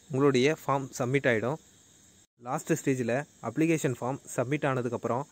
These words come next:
amount pay பண்றது, appointment fix பண்றது, document upload பண்றது இந்த stage வரும். upload supporting document அந்த ஆப்ஷனை click பண்ணிக்கோங்க. So, இதுலேயும் நிறையா ஐ டி ப்ரூஃப்லாம் இருக்கும்.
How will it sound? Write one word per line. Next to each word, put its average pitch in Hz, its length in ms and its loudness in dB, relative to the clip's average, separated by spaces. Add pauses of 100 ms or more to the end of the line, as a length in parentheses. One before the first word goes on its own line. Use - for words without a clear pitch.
(920)
amount 156 300 2
pay 147 80 6 (100)
பண்றது, 123 320 0 (140)
appointment 147 440 0
fix - 240 -10
பண்றது, 123 280 0 (160)
document 139 420 2
upload 147 340 0
பண்றது 123 340 0 (280)
இந்த 127 140 0 (240)
stage 135 360 4
வரும். 120 220 -2 (800)
upload 156 360 2 (140)
supporting 147 440 0
document 123 420 -2
அந்த 123 180 -2
ஆப்ஷனை 135 320 0
click 131 180 -2
பண்ணிக்கோங்க. 117 380 -2 (1000)
So, 151 60 2 (140)
இதுலேயும் 151 380 4
நிறையா 139 240 2 (180)
ஐ 139 100 6
டி 147 140 0
ப்ரூஃப்லாம் 139 420 -2
இருக்கும். 120 280 -2